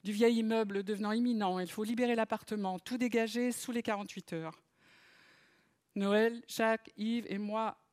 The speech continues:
plions, emballons, entassons dans des cartons. Il y a un grand portrait de Roger, crayonné par Antonin Artaud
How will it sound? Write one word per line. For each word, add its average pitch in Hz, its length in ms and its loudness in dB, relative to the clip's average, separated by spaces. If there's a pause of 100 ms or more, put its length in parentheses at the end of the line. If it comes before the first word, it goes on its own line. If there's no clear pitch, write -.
(140)
plions, 220 580 -2
emballons, 208 560 0 (160)
entassons 208 420 0
dans 214 140 -4
des 196 100 -4
cartons. - 480 -6 (960)
Il 202 160 -4
y 233 80 2
a 240 100 2 (1600)
un 202 100 0
grand 254 400 -2 (200)
portrait 254 420 0
de 202 100 -6
Roger, 202 480 -2 (100)
crayonné 220 460 0
par 208 280 -4
Antonin 220 380 -2
Artaud 214 440 -4